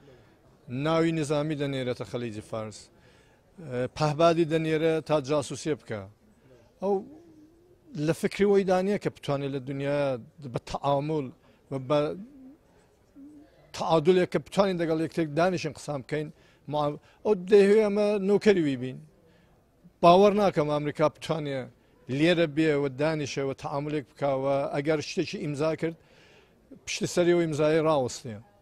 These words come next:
بە خاتر ئەوەی کە ئەگەر ڕاوەستا بە ئەمە بەرجاممان ئیمزا کردبوو. ئەمە هیچ،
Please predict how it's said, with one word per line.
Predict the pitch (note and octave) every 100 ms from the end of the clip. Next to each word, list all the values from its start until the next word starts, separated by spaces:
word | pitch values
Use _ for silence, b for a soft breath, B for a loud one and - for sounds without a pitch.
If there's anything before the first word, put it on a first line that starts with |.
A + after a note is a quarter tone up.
| _
بە | -
خاتر | D3 C#3+ D#3+
ئەوەی | E3 D#3
کە | E3+ E3
ئەگەر | D#3 D#3+ D#3
ڕاوەستا | E3+ E3 - G3 E3
بە | E3
ئەمە | E3 E3
بەرجاممان | D#3+ D3+ E3+ E3+ E3+
ئیمزا | E3+ G#3 A3
کردبوو. | D3 A#2 A2 F#2 _ _ b b b b _
ئەمە | C3+ D#3+
هیچ، | F3+